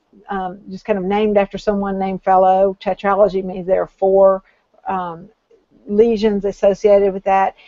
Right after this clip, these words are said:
Um, and I'll sh-, show a picture of kind of what that is. But basically children that have not enough blood flow going to their lungs and some mixing of the blood with a hole between the two pumping chambers. Um, and this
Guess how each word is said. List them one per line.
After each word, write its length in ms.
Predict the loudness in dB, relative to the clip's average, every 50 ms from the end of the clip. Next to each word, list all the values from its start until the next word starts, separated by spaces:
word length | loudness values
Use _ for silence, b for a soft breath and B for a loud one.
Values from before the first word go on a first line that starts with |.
| b b b b b -4
Um, 240 | -2 -2 -2 -4 -4
and 140 | -6 -4 -4
I'll 100 | -4 -6
sh-, 120 | -8 -12 -18 -20 -8
show 200 | 0 2 4 4
a 40 | 4
picture 380 | 2 0 -2 -2 0 0 0
of 80 | 0 2
kind 160 | 0 -2 -4
of 80 | -2 0
what 180 | -2 -2 0 0
that 180 | 0 0 2
is. 260 | 2 2 2 2 0 -2
But 220 | -4 -4 -4 b b b b b _
basically 380 | 2 2 2 0 -2 -4 -4 -4
children 440 | -2 0 0 2 2 2 0 -2 -2
that 140 | -4 -4 -4
have 300 | 0 2 2 2 2 -2 -6 -8 -6
not 240 | -4 -2 0 0 0
enough 320 | 0 0 -2 -4 -4 _
blood 240 | 0 0 0 0 -2
flow 220 | -2 -2 -2 -2
going 260 | 0 -2 -2 -2 -4 -6
to 140 | -8 -4
their 160 | -4 -2 -2 -2
lungs 520 | -2 -4 -4 -4 -6 -6 -8 -10 -12 -16 -20 -16
and 440 | -12 -10 -8 -8 -8 -8 -10 -14 -14
some 240 | -10 -8 -4 -2 2
mixing 420 | 2 0 0 0 _ -4 -4 -2
of 80 | -4 -4
the 60 | -6
blood 300 | -2 0 2 4 4 2
with 140 | 0 -2 -6
a 60 | -10
hole 300 | -6 0 2 4 4 2
between 340 | 0 -4 -8 -8 -6 -6 -6
the 60 | -8
two 160 | -8 -10 -10
pumping 380 | -8 -6 -6 -8 -8 -8 -12 -14
chambers. 520 | -8 -8 -6 -6 -6 -6 -8 -8 -8 -12 b b b b b b b -4
Um, 200 | -2 -2 -2 -2 -2 0
and 160 | 0 0 0 -4 _ _ -10
this 360 | -2 2 2 2 2 -2